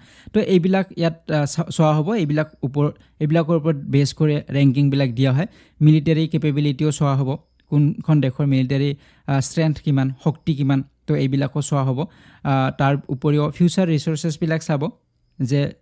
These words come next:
ফিউচাৰত সেই দেশখনৰ কিমান সম্ভাৱনা আছে, মিলিটাৰী ক্ষেত্ৰতে হওক, ইকনমিৰ ক্ষেত্ৰতে হওক। তো এইবিলাকো চাব, ফিউচাৰ, আ, ৰিচৰ্চবিলাকো চাব। গতিকে এইবিলাক সকলো চোৱা হয়, ইকনমিক ৰিলেশ্যনছবিলাক চোৱা হ'ব, বেলেগ বেলেগ দেশৰ লগত কেনেধৰণৰ ৰিলেশ্যনছবিলাক আছে,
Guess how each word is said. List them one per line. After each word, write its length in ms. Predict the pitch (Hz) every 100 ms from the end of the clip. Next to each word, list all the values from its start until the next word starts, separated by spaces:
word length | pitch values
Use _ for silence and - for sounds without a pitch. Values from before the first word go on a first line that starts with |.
| _
ফিউচাৰত 480 | - 147 160 151 147 - _ _ _ _ _
সেই 100 | 165
দেশখনৰ 400 | 147 139 156 147
কিমান 300 | 139 147 147
সম্ভাৱনা 480 | 139 135 139 143 139
আছে, 240 | 127 151 - -
মিলিটাৰী 380 | 135 135 139 139
ক্ষেত্ৰতে 400 | 143 135 135 127
হওক, 240 | 135 139
ইকনমিৰ 420 | 127 160 156 156 147
ক্ষেত্ৰতে 380 | 143 151 139
হওক। 200 | 131 135 - _ _ _ -
তো 80 | 196
এইবিলাকো 460 | 190 190 190 190 202
চাব, 260 | 160 131
ফিউচাৰ, 400 | 123 156 - 156
আ, 360 | 147 - - 135
ৰিচৰ্চবিলাকো 680 | 135 160 143 - 139 127 131
চাব। 240 | 135 120 - - - -
গতিকে 200 | 160 202
এইবিলাক 420 | 202 156 156 180 180 170
সকলো 280 | 156 165 170
চোৱা 200 | - 160
হয়, 180 | 151 165
ইকনমিক 420 | 123 151 151 147
ৰিলেশ্যনছবিলাক 680 | 123 123 - 151 147 151 151
চোৱা 200 | - 147
হ'ব, 200 | 135 147 - _ _ _ _ _ _ _ _ -
বেলেগ 220 | 147 151
বেলেগ 200 | 156 139
দেশৰ 260 | 131 -
লগত 180 | 143 147
কেনেধৰণৰ 360 | - 147 143 143
ৰিলেশ্যনছবিলাক 680 | 127 127 151 143 135 143 139
আছে, 260 | 127 147